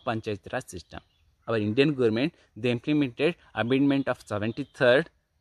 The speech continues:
based on seventy-third amendment of seventy-third in the year of nineteen ninety-three. In Indian government, they established one of the new institution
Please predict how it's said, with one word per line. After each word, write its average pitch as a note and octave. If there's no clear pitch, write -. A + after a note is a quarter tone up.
based B2+
on B2
seventy-third A2+
amendment A2
of G2+
seventy-third G#2+
in A2
the A2+
year G#2+
of A#2+
nineteen A2+
ninety-three. A#2
In A#2
Indian C3
government, C#3+
they A2+
established D3
one C3+
of A#2+
the A#2+
new A#2+
institution C#3+